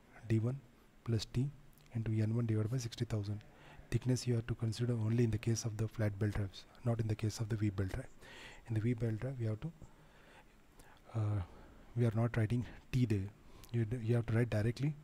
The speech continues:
pi D one N one divided by sixty thousand. Now substitute the value pi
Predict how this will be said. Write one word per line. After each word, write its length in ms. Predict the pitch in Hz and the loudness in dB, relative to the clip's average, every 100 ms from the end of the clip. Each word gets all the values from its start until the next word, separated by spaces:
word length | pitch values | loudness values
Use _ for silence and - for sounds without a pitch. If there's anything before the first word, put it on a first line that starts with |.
| - | -4
pi 140 | 117 117 | 0 2
D 160 | 113 | 4
one 160 | 113 117 | 4 2
N 140 | 107 | 2
one 80 | 113 | 2
divided 200 | 110 107 | 2 0
by 60 | 117 | -2
sixty 260 | 107 - | -2 -4
thousand. 280 | 107 95 104 - - - - - - - - - 120 | -2 -4 -6 -14 -20 -20 -20 -20 -20 -20 -20 -10 -2
Now 100 | 107 | 0
substitute 360 | 107 - 123 | 0 0 2
the 60 | 117 | 2
value 300 | 107 101 143 - - - | 2 0 -4 -8 -14 -2
pi 200 | 113 | 0